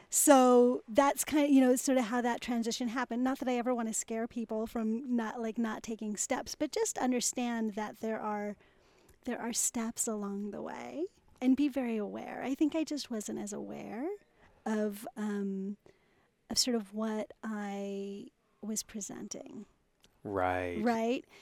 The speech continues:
Speaker 2: Yeah. And, and, and that, and that's a thing,
Speaker 1: Mm-hmm.
Speaker 2: right? It's
Speaker 1: Mm-hmm.
Speaker 2: like if you, so what I'm getting from you is you're saying that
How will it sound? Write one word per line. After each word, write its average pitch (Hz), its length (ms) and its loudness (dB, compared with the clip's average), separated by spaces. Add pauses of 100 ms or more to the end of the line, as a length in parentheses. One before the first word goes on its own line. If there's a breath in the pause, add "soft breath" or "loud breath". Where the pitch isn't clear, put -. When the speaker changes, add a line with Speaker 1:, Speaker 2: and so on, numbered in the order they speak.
(120)
Speaker 2:
Yeah. 92 440 -2
And, 127 120 4
and, 151 140 6
and 170 180 6
that, 208 180 4
and 156 100 2
that's 190 160 2
a 262 80 0
thing, 311 480 0
Speaker 1:
Mm-hmm. 254 420 8
Speaker 2:
right? 110 340 0
It's - 140 2
Speaker 1:
Mm-hmm. 247 100 8
Speaker 2:
like 269 260 6
if - 380 0 (300)
you, 123 160 -10
so - 140 2
what 123 120 6
I'm 113 80 0
getting 127 200 6
from 110 160 -4
you 98 100 -2
is 98 100 -4
you're 113 80 0
saying 107 340 2
that 90 220 0